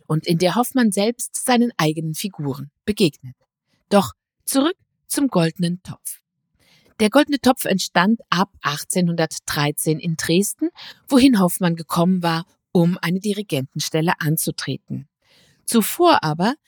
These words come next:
hatte er fünf Jahre in Bamberg gelebt und seine Bamberger Erlebnisse wirkten noch nach. Der Name Anselmus zum Beispiel kommt daher,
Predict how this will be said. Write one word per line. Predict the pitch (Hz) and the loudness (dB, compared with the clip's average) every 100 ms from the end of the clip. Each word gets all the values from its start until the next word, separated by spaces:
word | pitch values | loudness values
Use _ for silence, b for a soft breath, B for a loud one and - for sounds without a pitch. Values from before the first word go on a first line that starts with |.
| b b | b b
hatte | - 214 247 | -4 0 0
er | 233 233 | 0 -2
fünf | - 302 320 - 247 | -2 -2 -2 -2 2
Jahre | 214 180 170 | 2 2 0
in | 151 147 | -2 0
Bamberg | 147 147 147 | -2 -2 -4
gelebt | - 151 147 - - 185 | -4 -2 -2 -4 -6 -4
und | 165 | 0
seine | 190 208 | 0 2
Bamberger | 214 254 262 247 240 | 0 2 2 2 0
Erlebnisse | 233 214 208 208 202 214 175 | 2 0 0 -2 0 0 2
wirkten | 170 160 _ 180 | 2 2 _ -4
noch | 175 175 - | -2 -2 -2
nach. | 196 135 - _ _ _ _ _ _ _ - | -2 -2 -6 _ _ _ _ _ _ _ -2
Der | 208 | 4
Name | 220 311 311 302 | 6 4 2 0
Anselmus | 233 208 185 190 151 - | 2 2 2 2 -2 -4
zum | - 135 | -6 -6
Beispiel | 131 139 - 143 | -6 -6 -4 -4
kommt | - 208 196 | -2 0 2
daher, | 202 220 233 | 0 0 -2